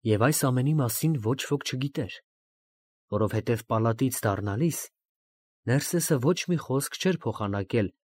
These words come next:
ոչ ուղեկից եպիսկոպոսների հետ և ոչ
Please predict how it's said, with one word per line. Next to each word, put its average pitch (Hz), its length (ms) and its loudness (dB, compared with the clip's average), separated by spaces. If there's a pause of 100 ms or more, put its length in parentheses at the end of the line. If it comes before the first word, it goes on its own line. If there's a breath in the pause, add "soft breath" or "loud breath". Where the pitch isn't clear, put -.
(140)
ոչ 123 280 2 (120)
ուղեկից 139 580 0
եպիսկոպոսների 104 920 -4
հետ 147 260 2 (880)
և 117 160 4
ոչ 147 160 4